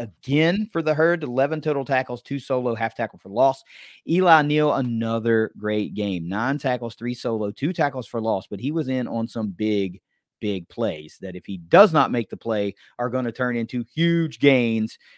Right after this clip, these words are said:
And who knows, maybe more for Georgia Southern. Deani Hill, six tackles, three solo. A G McGee, five tackles, four solo, three passes defended. And Mike Green also five tackles,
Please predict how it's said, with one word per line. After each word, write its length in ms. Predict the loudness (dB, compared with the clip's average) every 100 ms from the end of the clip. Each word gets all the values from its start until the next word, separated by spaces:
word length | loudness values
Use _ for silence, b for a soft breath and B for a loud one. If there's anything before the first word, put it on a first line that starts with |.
| b
And 100 | -4
who 140 | 0
knows, 260 | 2 2 0
maybe 300 | -2 -2 0
more 380 | 0 0 -2 -6 b b b _
for 140 | -6
Georgia 320 | -2 -4 -4
Southern. 360 | -2 0 0 -4 B B B B -4
Deani 400 | 0 0 0 2
Hill, 440 | 4 4 2 0
six 380 | -10 -4 -4 -4
tackles, 420 | 2 2 2 -2
three 220 | -4 -4 -2
solo. 420 | 2 4 4 2
A 160 | 0
G 260 | -2 -4 -4
McGee, 560 | -4 -6 0 0 0 -4
five 380 | -2 0 0
tackles, 340 | 0 -2 0 -8
four 240 | -4 -4
solo, 300 | -2 0 0
three 220 | -2 -4
passes 400 | -2 -2 -2 -6
defended. 440 | -14 -4 0 0 0
And 160 | -2
Mike 240 | 0 -2 -2
Green 280 | -4 -2 -4
also 380 | -6 -6 -8
five 280 | -6 -4 -4
tackles, 380 | -4 -6 -6 -14